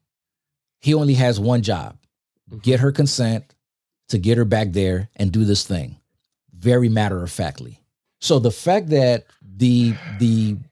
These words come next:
Speaker 1: the woman who was with him saw me, we made eye contact. She nodded and acknowledged me with how I was feeling, made me feel like I was human for the first time.
Speaker 2: Wow.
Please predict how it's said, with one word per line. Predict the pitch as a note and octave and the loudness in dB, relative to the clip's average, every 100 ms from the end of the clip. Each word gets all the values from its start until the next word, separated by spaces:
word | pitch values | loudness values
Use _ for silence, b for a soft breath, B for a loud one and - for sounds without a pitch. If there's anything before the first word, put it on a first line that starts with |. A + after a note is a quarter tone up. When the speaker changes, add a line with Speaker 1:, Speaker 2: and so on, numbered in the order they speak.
| _ | _
Speaker 1:
the | A2 | -4
woman | G#2 B2+ G3 F3+ D3+ | 0 2 2 0 0
who | D3 C3+ | 0 0
was | G#2+ F#2+ | 0 -2
with | D3 E3+ - | -2 -2 -4
him | E2 C2 E2+ - _ _ _ _ | -6 -8 -14 -20 _ _ _ _
saw | - - C#3 D3+ E3 D#3 | -10 -4 0 2 4 2
me, | A2+ A#2+ G2+ C#2+ - _ | 2 0 0 -4 -14 _
we | G#2+ A2+ | -4 0
made | A2 D3 A#2 | 2 2 2
eye | C#3+ | 2
contact. | C#3 A#2 F#2 F2+ C2 - _ _ _ | 0 -2 -2 -4 -8 -12 _ _ _
She | - C#3 | -2 0
nodded | A2 G2+ B2+ C#3 G#2+ | 2 2 2 2 0
and | G2 G2+ | 0 -2
acknowledged | E2 F#2+ B2 B2+ F#2+ E2+ | -2 -2 0 0 -2 -4
me | E2+ C2 - _ _ | -8 -8 -18 _ _
with | G2 A#2 F3 - | -4 0 0 -2
how | - D3 C#3 - | -2 0 0 0
I | B2+ | -2
was | A2+ F#2 - | -2 -4 -6
feeling, | - - B2+ F3+ B2+ D#2 B1+ - _ | -12 -4 0 2 0 -2 -10 -18 _
made | G#2+ B2+ F3+ E3+ G#2 | -8 0 0 0 2
me | B2+ E3+ | 2 2
feel | D#3 - - E3+ E3+ | -2 -8 -4 0 0
like | G2+ F2 E2 D#2 - _ _ _ _ | 0 -4 -4 -8 -12 _ _ _ _
I | A#2 C3 | 0 2
was | A2+ F#2 | 2 -2
human | - C#3+ G#3 C3+ E2+ - - | -4 -2 2 0 -2 -14 -20
for | - A#2+ | -4 -2
the | F#2+ | -2
first | - C3 A#2+ - | -2 -2 0 0
time. | B2 D#2 - _ _ _ _ _ - - | -2 -4 -12 _ _ _ _ _ -20 -18
Speaker 2:
Wow. | F#2+ G2 G2 F#2+ G2+ | -14 -10 -10 -12 -16